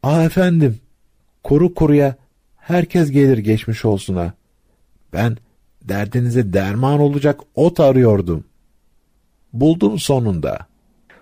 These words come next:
Topladığı yavşan otlarını uzatır aslana. "Ne olacak bu otlar?" diye sorar aslan. Öfkesi yatışmıştır biraz. Tilki saygıyla eğilir önünde.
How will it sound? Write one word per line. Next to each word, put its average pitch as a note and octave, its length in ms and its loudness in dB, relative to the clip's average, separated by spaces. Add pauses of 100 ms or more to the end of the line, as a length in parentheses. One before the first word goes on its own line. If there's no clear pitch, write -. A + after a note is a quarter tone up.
(180)
Topladığı E3 520 2
yavşan G2 540 0
otlarını G2+ 880 -4 (220)
uzatır G2 480 -2
aslana. G1+ 640 -14 (1040)
"Ne - 160 -8
olacak D3 560 0
bu C2+ 200 -4
otlar?" D#2+ 600 -8 (560)
diye D2 200 -4
sorar A2+ 500 -2 (240)
aslan. G1+ 480 -16 (720)
Öfkesi D3 500 0
yatışmıştır D3 800 0
biraz. A1+ 480 -8 (580)
Tilki - 640 0 (340)
saygıyla D#3 800 2
eğilir C2+ 400 -4
önünde. G#1 680 -8